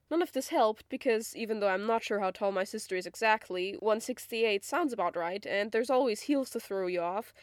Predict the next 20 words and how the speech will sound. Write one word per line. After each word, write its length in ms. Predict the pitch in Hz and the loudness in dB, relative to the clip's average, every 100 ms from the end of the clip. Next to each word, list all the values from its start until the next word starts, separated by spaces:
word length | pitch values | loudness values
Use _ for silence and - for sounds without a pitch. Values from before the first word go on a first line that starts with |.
| - _ - | -20 _ -2
Audrey's 260 | 254 311 | 2 2
eyes 200 | 269 254 | 2 4
are 80 | 247 | 2
brown, 460 | 214 214 220 339 311 | 2 2 2 2 0
but 180 | 233 - | -2 0
contact 480 | 302 320 233 208 | 0 2 0 -2
lenses 320 | 196 202 208 214 | -4 -4 -6 -6
exist, 400 | 220 247 - - | 0 0 0 -4
and 280 | 254 262 | -4 -2
both 280 | - 285 - | 4 4 4
dominant 400 | 262 302 320 240 | 2 4 2 0
hand 240 | 233 208 202 | 2 2 2
and 120 | 226 | -2
sushi 380 | - 277 196 190 | -2 -2 -2 -2
match, 420 | 233 190 - - | 0 -2 -6 -8
so 500 | - 196 190 185 202 | -2 2 2 0 -2
this 180 | 302 - | -4 0
tells 260 | 294 240 | 4 4
me 120 | 233 202 | 4 2
nothing. 480 | 175 - 87 226 | 2 -2 -6 -8